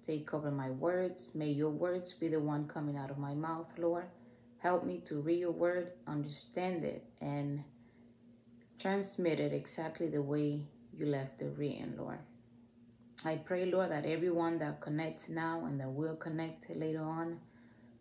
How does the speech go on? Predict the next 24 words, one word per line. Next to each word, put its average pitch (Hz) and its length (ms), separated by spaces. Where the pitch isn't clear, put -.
receive 208 680
the 165 80
message 165 580
that 156 100
you 151 140
have 151 220
for 156 120
us 151 220
tonight, 156 440
Lord, 156 300
with 143 160
this 151 300
portion. 165 560
And 175 100
I 170 100
pray 196 400
that 151 420
you 185 140
speak 226 400
to 175 180
us 156 320
when 160 220
it 151 120
comes 156 480